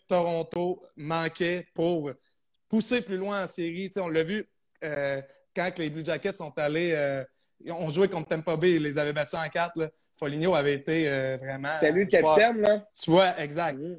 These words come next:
Speaker 1: Puis, euh, c'est ça, il dérange les joueurs, puis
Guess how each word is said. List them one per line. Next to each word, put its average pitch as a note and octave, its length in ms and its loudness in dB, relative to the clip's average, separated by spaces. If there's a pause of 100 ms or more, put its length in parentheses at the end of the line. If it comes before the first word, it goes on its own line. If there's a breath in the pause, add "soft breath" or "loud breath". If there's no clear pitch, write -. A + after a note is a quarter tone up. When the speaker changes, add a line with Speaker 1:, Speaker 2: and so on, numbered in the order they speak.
(180)
Speaker 1:
Puis, C#3+ 320 -14
euh, C#3 200 -8
c'est - 160 -10
ça, - 140 -8
il C#3 200 -10
dérange F3+ 480 4
les E3 180 2
joueurs, F3 600 0
puis C#3 240 -16